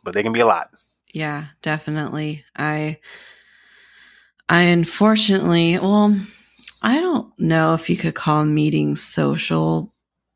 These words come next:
Speaker 2: Like, yeah, I guess it's a social aspect in, like, work terms, 'cause you are interacting with people. And today,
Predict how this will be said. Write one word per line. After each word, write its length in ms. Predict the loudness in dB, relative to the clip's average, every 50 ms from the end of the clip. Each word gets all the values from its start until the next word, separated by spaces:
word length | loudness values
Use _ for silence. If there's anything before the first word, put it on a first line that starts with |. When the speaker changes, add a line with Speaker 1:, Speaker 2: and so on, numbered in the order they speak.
| _ _
Speaker 2:
Like, 360 | -6 -4 -4 -4 -6 _ _ -20 -20 _ _ _ _ _ _ _ _ _ _ _ _ _ _ _ _ _ _ _ _ _ _ _ _
yeah, 200 | 0 2 2 2
I 100 | 2 2
guess 200 | 2 0 0 0
it's 140 | -2 0 0
a 80 | 0
social 560 | 0 0 0 0 0 0 0 -2 -2 0 0
aspect 540 | 2 2 2 0 -2 -2 -2 0 -2 -2 -2
in, 200 | -4 -4 -4 -2
like, 260 | -2 -2 -4 -6 -10 -16 _
work 400 | -12 -6 -4 -2 -2 -2 -4 -6
terms, 460 | -4 -2 0 0 0 0 0 -2 -4 -4
'cause 200 | -4 -4 -2 -2
you 140 | -4 -4
are 420 | -2 -2 0 0 2 0 0 -4 -8 -14 -20 -20 -20 -20 _ _ _ _ 0
interacting 840 | 0 2 2 2 2 2 2 2 0 0 -2 -2 -4 -2 -2 -2
with 220 | -2 -4 -4 -8 -8
people. 760 | -6 -6 -6 -6 -6 _ -4 -2 -2 -2 -2 -2 -4 -6 -8 -12 -20 -20 -20 -20 -20 _ _ _ -2
And 680 | 0 0 2 0 0 0 0 0 -2 -2 -2 -4 -6 -8 -10 _ _ _ _ _ _ _ _ _ _ _
today, 800 | -6 -4 -2 2 2 4 4 4 4 4 2 2 2 0 -2